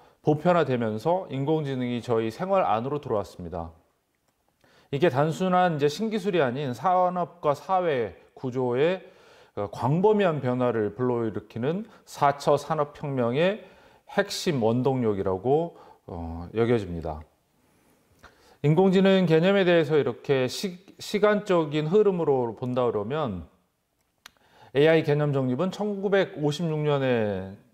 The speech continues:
어, 이루어졌습니다. 그러다가 천구백, 이제 칠십 년 중반까지 인공지능, 아티피셜 인텔리전스라는 그런 연구가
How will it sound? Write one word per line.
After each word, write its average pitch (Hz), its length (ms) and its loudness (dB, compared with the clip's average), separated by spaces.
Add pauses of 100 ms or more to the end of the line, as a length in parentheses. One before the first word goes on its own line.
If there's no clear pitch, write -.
어, 90 480 -8
이루어졌습니다. 95 840 0 (720)
그러다가 143 640 4 (240)
천구백, 208 720 2
이제 131 180 0
칠십 220 380 -2
년 190 200 0
중반까지 131 1200 0 (800)
인공지능, 156 600 2
아티피셜 156 560 0
인텔리전스라는 139 1200 0
그런 127 280 -2
연구가 110 680 0